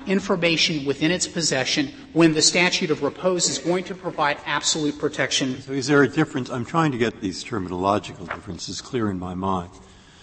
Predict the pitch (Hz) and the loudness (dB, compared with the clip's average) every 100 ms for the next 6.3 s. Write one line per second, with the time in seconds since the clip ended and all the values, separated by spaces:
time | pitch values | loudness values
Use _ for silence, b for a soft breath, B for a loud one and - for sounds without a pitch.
0 | b - 127 127 131 147 143 - 131 117 | b -8 -4 -2 2 4 4 0 -2 0
1 | - 131 123 98 87 85 123 - 92 - | 0 -2 -4 -8 -10 -4 -4 -4 -10 -10
2 | 95 - 104 107 101 98 92 95 90 85 | -12 -4 -2 -2 -2 -6 -4 -4 -4 -10
3 | - - b b b b - - 147 139 | -16 -20 b b b b -16 -8 -6 -2
4 | 147 147 143 147 - 117 107 98 - - | 0 0 4 2 2 -4 -2 -2 -8 -8
5 | 107 98 98 127 127 104 101 98 92 104 | -4 -4 -4 -2 0 0 -2 -8 -6 -6
6 | 90 - 92 | -6 -10 -16